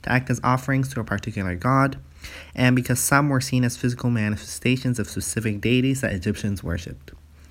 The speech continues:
Bast, the cat goddess, is an example of one such deity. In eighteen eighty-eight, an Egyptian farmer digging in the sand discovered a mass grave of felines, ancient E-, ancient cats that were mummified and buried in pits at great numbers.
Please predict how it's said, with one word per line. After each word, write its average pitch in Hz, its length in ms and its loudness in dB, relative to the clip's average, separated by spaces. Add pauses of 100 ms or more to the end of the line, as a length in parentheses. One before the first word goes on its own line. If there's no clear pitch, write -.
(140)
Bast, 151 500 2 (220)
the 123 80 0
cat 143 320 2
goddess, 123 340 2
is 101 420 -2
an 104 100 -2
example 120 420 -2
of 95 100 -2
one 104 180 0
such 95 280 -6
deity. - 400 -8 (360)
In 117 200 0
eighteen 170 500 0
eighty-eight, 123 600 -4
an 117 100 -2
Egyptian 135 360 2
farmer 131 580 0 (340)
digging 127 380 2
in 117 60 0
the 104 60 0
sand 131 420 2 (120)
discovered 110 400 -2
a - 20 0
mass 117 360 2
grave 113 260 -2
of 107 80 -6
felines, 85 580 -4 (120)
ancient 156 320 2
E-, 113 420 -2
ancient 151 320 0
cats 127 300 2
that 110 100 -2
were 104 80 0
mummified 123 540 0
and 98 120 -2
buried 113 240 0
in 104 120 -6
pits - 280 -4
at - 120 -8
great - 180 -4
numbers. - 540 -8